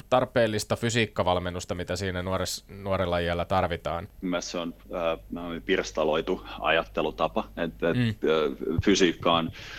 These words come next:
Speaker 2: on ainoastaan yksi osa tätä hommaa, ja se on silloin, niinku, tämmönen, mitä mä sanoisin, silloin, niinku, työkalurooli mahdista-, mahdo-, mahdollistamassa teknisiä suorituksia, jotka sitten taas mahdo-, mahdollistaa taktisia suorituksia. Ja,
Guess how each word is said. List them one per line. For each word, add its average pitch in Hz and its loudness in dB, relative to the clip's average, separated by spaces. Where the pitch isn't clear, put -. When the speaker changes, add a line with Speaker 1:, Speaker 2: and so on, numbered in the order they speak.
Speaker 2:
on 87 6
ainoastaan 85 6
yksi 85 6
osa 82 6
tätä 82 8
hommaa, 82 8
ja 80 6
se 80 2
on 80 2
silloin, 80 6
niinku, 80 2
tämmönen, 80 8
mitä 87 12
mä 82 10
sanoisin, 76 6
silloin, 82 6
niinku, 85 6
työkalurooli 78 10
mahdista-, 82 10
mahdo-, 87 10
mahdollistamassa 82 8
teknisiä 85 8
suorituksia, 78 8
jotka 76 4
sitten 76 4
taas 78 8
mahdo-, 78 10
mahdollistaa 78 10
taktisia 73 6
suorituksia. 69 6
Ja, 78 12